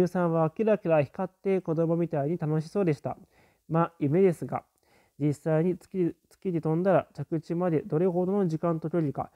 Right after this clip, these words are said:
まあ、これはね、あの、今度企画でやってほしいですね。うん。宇宙飛行士が。えーっ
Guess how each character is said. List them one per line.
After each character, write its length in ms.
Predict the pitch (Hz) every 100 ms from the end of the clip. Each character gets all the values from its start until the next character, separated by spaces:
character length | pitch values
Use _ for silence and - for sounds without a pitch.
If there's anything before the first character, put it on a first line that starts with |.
| _ - -
ま 100 | 143
あ、 40 | -
こ 180 | 180
れ 100 | 240
は 160 | 285 294
ね、 440 | 226 190 143 117 - _ _ _ _ _ -
あ 100 | 156 151
の、 440 | 156 156 156 - _ _ _ _ _ _
今 280 | 220 220 185
度 180 | 135 - _ -
企 120 | 151
画 280 | 190 185 185
で 80 |
や 100 | 185
っ 100 | 180
て 100 | -
ほ 160 | 185 190
し 140 | -
い 20 | 185
で 100 | 143
す 80 |
ね。 280 | 127 127 110 _ _ 143
う 80 |
ん。 220 | 143 127 - _ _ _ 156
宇 100 | 147
宙 220 | 175 170
飛 80 | -
行 180 | 170
士 140 | 147 131
が。 160 | 127 - _ _ _ _ _ -
え 640 | 143 147 147 147 143
ー 20 |
っ 40 | 143